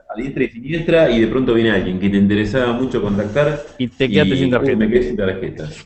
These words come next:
Speaker 2: Pasa,
Speaker 1: Bueno, con
Speaker 2: te,
Speaker 1: Pokémon no, no va a pasar
Speaker 2: te,
Speaker 1: más eso.
Speaker 2: te, te digo que, te digo que pasa y pasa mucho en los eventos que vamos nosotros con los directivos. "Sí, me quedé sin tarjeta", porque aparte al directivo van todos los periodistas le piden una tarjeta.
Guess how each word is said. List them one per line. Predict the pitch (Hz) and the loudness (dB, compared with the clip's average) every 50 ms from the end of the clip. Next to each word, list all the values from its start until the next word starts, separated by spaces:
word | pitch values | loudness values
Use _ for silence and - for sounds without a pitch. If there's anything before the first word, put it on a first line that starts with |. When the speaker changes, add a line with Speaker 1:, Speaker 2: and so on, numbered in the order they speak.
| _ _ - | _ _ -2
Speaker 2:
Pasa, | 160 180 214 208 190 | 0 0 2 0 0
Speaker 1:
Bueno, | - 90 95 | -2 0 0
con | 95 101 | 0 0
Speaker 2:
te, | 104 | 2
Speaker 1:
Pokémon | - 117 - 107 107 104 | 2 0 0 0 -2 -2
no, | 104 | -4
no | 104 - _ _ _ - 104 | -6 -8 _ _ _ -18 -16
va | - - - | -14 -12 -10
a | - | -6
pasar | 120 131 92 92 | -6 -4 -4 -4
Speaker 2:
te, | 87 | -6
Speaker 1:
más | 85 80 - 78 | -6 -10 -10 -12
eso. | 76 - - _ _ - _ | -14 -16 -18 _ _ -10 _
Speaker 2:
te, | - 139 147 151 | 0 0 0 0
te | 131 - 143 147 | -2 -2 0 0
digo | 170 196 220 202 160 | 2 4 2 2 2
que, | 143 139 | 2 -2
te | 123 - - 131 | -6 -4 -2 0
digo | 139 165 185 170 | 2 4 4 4
que | 147 139 | 4 4
pasa | 139 190 196 190 185 | 2 2 0 0 -2
y | 151 | 0
pasa | 160 180 - 165 | 0 0 0 0
mucho | 147 156 185 196 190 175 151 | -2 -2 -2 -4 -2 -2 -2
en | 139 131 123 | 0 0 -2
los | 120 113 - | -2 -2 -2
eventos | 135 147 151 151 - | -2 -2 -2 -4 -2
que | - 127 | -2 -2
vamos | 135 135 127 | -2 -2 -2
nosotros | 123 117 120 147 117 - - | -2 -4 -4 -2 -2 0 0
con | 127 117 | 0 0
los | 113 104 | 0 0
directivos. | 120 117 120 120 120 - 151 127 117 | 0 -2 -2 -2 -2 -4 -4 -4 -4
"Sí, | - 180 165 | -4 -4 -6
me | 165 160 | -4 -4
quedé | 165 180 170 | -2 -2 -2
sin | 160 180 151 | -2 -2 0
tarjeta", | 139 143 147 151 151 120 110 104 | 0 0 0 0 -2 -2 -2 -2
porque | 110 110 110 | 0 -2 -2
aparte | 104 113 139 135 - | 0 -2 -2 -2 0
al | 135 131 127 | 0 2 2
directivo | 127 120 127 120 - 180 180 165 | 2 0 -2 -2 0 0 0 0
van | 139 123 123 | 0 0 0
todos | - 156 156 | 0 0 0
los | 147 | 0
periodistas | - 127 131 147 147 151 | 0 -2 -4 -2 0 0
le | 131 113 | 0 0
piden | 120 120 120 | 0 0 -2
una | 120 117 | -2 -2
tarjeta. | 101 120 117 - 180 135 117 - | -2 -2 -2 -2 -2 -2 -4 -6